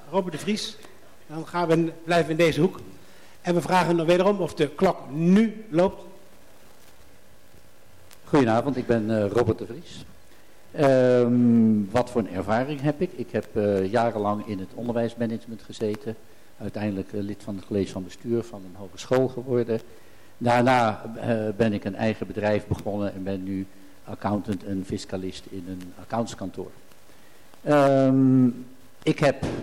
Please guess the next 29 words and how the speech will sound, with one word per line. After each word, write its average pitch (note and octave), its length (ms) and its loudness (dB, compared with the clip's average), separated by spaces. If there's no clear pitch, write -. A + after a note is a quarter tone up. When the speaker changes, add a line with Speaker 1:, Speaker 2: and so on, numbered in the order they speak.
Speaker 2:
en B2 100 -4
dat A2+ 140 2
is A#2+ 40 0
eigenlijk, - 320 -6
wilde G#2 200 0
ik F#2+ 60 -6
eigenlijk G2+ 300 0
mee F#2 120 -4
beginnen. A#2 500 -2
Eh, G#2 200 -10
ik A2+ 100 -12
heb G2+ 140 -6
vier D#3+ 220 2
kinderen. A#2+ 420 -2
Eh, - 100 -18
drie B2 220 2
zonen A2 380 4
en G2+ 100 -4
een F#2 100 -2
dochter. G2+ 340 -6
En A2+ 120 -2
mijn G2+ 160 0
jongste B2 400 0
is - 160 -12
twaalf F#2+ 460 -8
en A2 140 -10
woont G2 240 -6
bij G2 120 -6
mij. D#2 200 -14